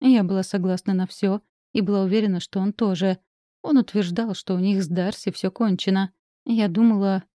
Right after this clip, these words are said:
может быть, я убедила себя, что в конечном счёте смерть Дарси покажется ему удачным итогом. Странным образом, я даже почувствовала, что наше преступление связало нас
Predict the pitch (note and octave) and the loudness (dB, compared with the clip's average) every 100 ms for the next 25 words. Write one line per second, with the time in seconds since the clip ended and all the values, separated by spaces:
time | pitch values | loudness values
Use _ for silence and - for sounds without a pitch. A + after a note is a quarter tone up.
0 | _ _ _ _ - G#3 F#3 F#3+ F3 F#3 | _ _ _ _ -6 -4 -2 -2 -2 -4
1 | F#3 - F#3+ F3+ E3+ F#3 G#3 A#3+ G3+ - | -8 -4 -2 -2 0 -2 0 0 0 0
2 | G3 F#3+ F#3+ - _ _ _ _ - - | 0 2 -2 -6 _ _ _ _ -18 -12
3 | - F#3+ F#3+ - F#3+ - E3+ - - - | -4 0 0 0 -2 -2 -6 -6 -10 -2
4 | G3 F3 - - F#3+ F#3 F3 - - F3 | -2 -2 -8 -4 -2 -2 -4 -8 -8 -6
5 | F3 F3+ - G3 F#3 G3 G3+ F3 - G3+ | -6 -6 -4 -2 0 0 0 -2 -2 -2
6 | G#3 F#3+ E3 F3 F#3 F#3 _ _ _ _ | -2 -2 -4 0 -2 -4 _ _ _ _
7 | - - A3 G3 G#3+ F#3+ F#3+ F#3 - B3 | -12 -6 -2 0 0 -2 -2 -2 0 2
8 | A3+ E3+ F#3 F#3 F3+ - F#3+ G#3 F#3+ F#3+ | 2 2 -4 -4 -6 -6 -6 -2 0 -2
9 | F#3 - F3+ - F3 F#3+ - - F#3+ A3 | -2 -2 -2 -2 -6 -8 -8 -4 0 0
10 | G3+ - G3 F3+ F#3 G3 F3+ - | 0 -2 -4 -2 0 0 -2 -4